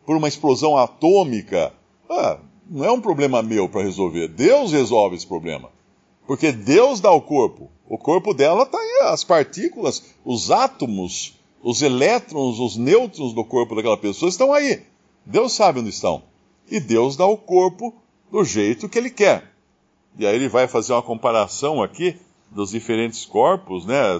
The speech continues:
terrestres e celestes e tal. Ah, e a, o, o mais importante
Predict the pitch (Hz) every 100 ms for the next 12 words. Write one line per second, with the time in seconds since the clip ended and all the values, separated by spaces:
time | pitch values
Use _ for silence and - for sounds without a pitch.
0 | 87 92 92 139 131 - 90 95 98 95
1 | 131 156 127 92 87 92 175 185 - _
2 | _ _ _ - 113 113 110 107 131 127
3 | 127 - _ 117 117 113 120 123 127 123
4 | 113 117 107 190 196 - 90